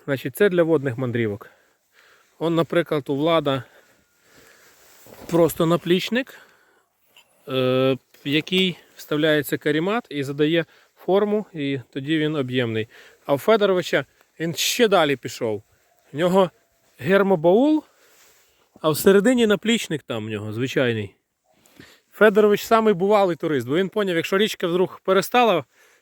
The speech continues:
появлятися на горизонті, він взяв і пішов. Із-за перепад температури на ніч краще стравлювати надувний човен, щоб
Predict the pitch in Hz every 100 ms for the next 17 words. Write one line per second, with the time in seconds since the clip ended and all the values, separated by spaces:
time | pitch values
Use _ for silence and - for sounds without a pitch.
0 | _ 160 160 160 165 - 147 143 143 147
1 | 127 151 156 220 208 175 180 - 165 113
2 | 101 - _ _ _ _ _ _ _ _
3 | _ _ _ - 175 143 165 - 151 147
4 | 170 156 - 143 160 160 165 254 247 113
5 | - _ _ _ _ _ - - - _
6 | _ _ - 151 185 202 196 - - -
7 | _ _ _ _ 156 170 170 - 147 120
8 | - 165 156 127 123 113 101 - _ -
9 | _ _ - 135 131 139 143 131 - 208
10 | 208 208 - _ _ _ _ _ _ -
11 | _ _ - 156